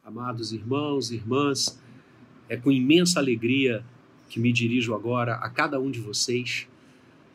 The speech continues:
nesse momento tão especial para a nossa igreja e tão bendito, porque hoje, exatamente hoje, nós celebramos vinte e cinco anos de organização eclesiástica. Vinte e cinco anos de igreja.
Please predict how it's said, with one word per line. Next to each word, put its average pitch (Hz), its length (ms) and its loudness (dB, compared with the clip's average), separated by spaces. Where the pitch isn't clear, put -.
nesse 139 300 4
momento 139 500 4
tão 180 300 6
especial 143 640 2
para 113 160 -4
a - 20 -4
nossa 117 300 -4
igreja 110 680 -2
e 110 60 -6
tão 139 300 0
bendito, 113 760 -2
porque 135 320 0
hoje, 139 400 6
exatamente 139 760 0
hoje, 120 320 4
nós 113 160 -4
celebramos 120 800 2
vinte 240 540 0
e - 20 2
cinco 143 400 0
anos 135 580 -4
de 113 120 4
organização 123 760 0
eclesiástica. 95 800 -6
Vinte 180 260 4
e - 40 2
cinco 143 380 2
anos 147 440 0
de 139 160 0
igreja. 110 840 2